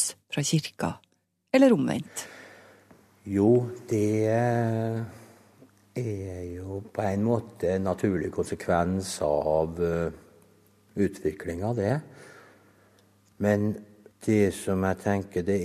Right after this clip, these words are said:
Speaker 2: er at, eh, hvis ungene skal forstå hva religion er for noe, så må man tørre å ta dem med inn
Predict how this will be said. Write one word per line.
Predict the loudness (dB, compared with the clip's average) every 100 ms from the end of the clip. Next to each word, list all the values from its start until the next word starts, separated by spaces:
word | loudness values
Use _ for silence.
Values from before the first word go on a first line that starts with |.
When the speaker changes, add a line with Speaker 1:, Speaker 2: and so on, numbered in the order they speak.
| 0
Speaker 2:
er | 0 -2
at, | -8 -16 -8
eh, | -6 -6 -10 -20 -20 -20 -20 _
hvis | -4 2 2 2 -6 -8 -10 -14 _ _ _ _
ungene | 4 4 4 2 2 0 -4
skal | -8 -14 -16 -20 _ 2 4 2 -2
forstå | -10 -14 -14 -18 _ -2 0 2 0
hva | 2 2
religion | 2 0 0 0 0 -2 0
er | 0 0
for | -2 -4
noe, | -4 -4 2 6 6 2 -18 -20 -20 -20
så | -6 -2
må | 0 2 4 2
man | -2 -4 -4
tørre | -8 0 2 2 2 0
å | 0
ta | 2 4 4
dem | 0 -2
med | -4 -2 -2 -2 -2
inn | -2 -4 -4 -6